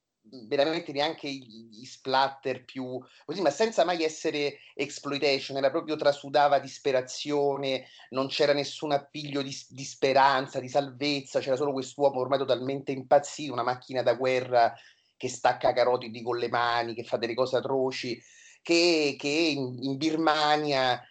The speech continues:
eh, si ritrovava suo malgrado a, a dover salvare ancora, pure controvoglia, questi missionari, eh, tipo Cellini, che andavano lì a salvare queste popolazioni, ovviamente rimangono fregati.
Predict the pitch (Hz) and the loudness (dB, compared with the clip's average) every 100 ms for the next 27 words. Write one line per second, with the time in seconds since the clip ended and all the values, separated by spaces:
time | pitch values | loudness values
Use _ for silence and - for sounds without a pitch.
0 | _ - - - - - - - 139 139 | _ -14 -12 -8 -2 0 0 -4 -2 4
1 | 147 147 151 147 135 127 123 123 120 123 | 8 10 10 10 8 8 6 4 2 -2
2 | 123 127 - - 147 143 143 139 147 139 | -16 -18 -18 0 4 6 4 4 4 6
3 | 143 139 131 123 117 117 - _ _ _ | 6 4 4 4 4 2 -4 _ _ _
4 | _ _ 135 135 147 147 151 - 139 131 | _ _ -4 0 0 0 0 4 2 4
5 | 147 139 120 120 120 127 143 139 123 113 | 4 6 4 2 -2 -4 0 0 2 0
6 | - 143 139 139 135 131 151 139 139 135 | 0 -4 0 0 -2 0 2 4 2 2
7 | 127 117 123 - 123 120 - 127 127 127 | -2 -4 -6 -10 -10 -8 -4 0 2 4
8 | 123 120 117 113 _ - - 107 123 123 | 2 0 -6 -8 _ -18 -10 -10 -6 -6
9 | 127 123 120 127 127 120 110 113 117 117 | -4 -4 -6 -6 -4 -2 -2 4 4 4
10 | 113 117 113 120 113 117 107 120 117 117 | 4 0 0 -4 -2 -2 4 4 4 -2
11 | - 123 120 127 - 135 127 110 107 110 | -6 -4 2 2 2 -4 -4 -4 -6 -6
12 | 113 113 107 113 117 120 120 160 139 143 | -6 -8 -4 -2 0 -2 0 0 4 4
13 | 135 117 107 | 2 0 -8